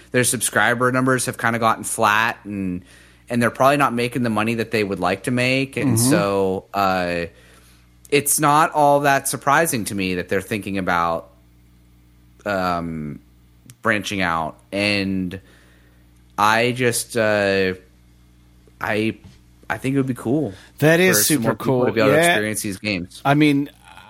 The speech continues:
Speaker 2: I would be tempted to pick up Starfield if that were the case.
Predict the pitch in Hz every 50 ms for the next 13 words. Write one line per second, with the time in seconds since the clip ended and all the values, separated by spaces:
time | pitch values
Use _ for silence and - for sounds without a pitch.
0 | - - - 123 - - - - 285 - - 466 403 370 269 247 254 220 170 -
1 | - 170 160 170 160 - 139 110 104 104 - - - 110 - 113 104 92 - -
2 | - 101 95 95 92 - 98 92 92 87 92 92 - - 104 98 92 85 95 90
3 | 92 92 - 98 87 85 80 73 - - - -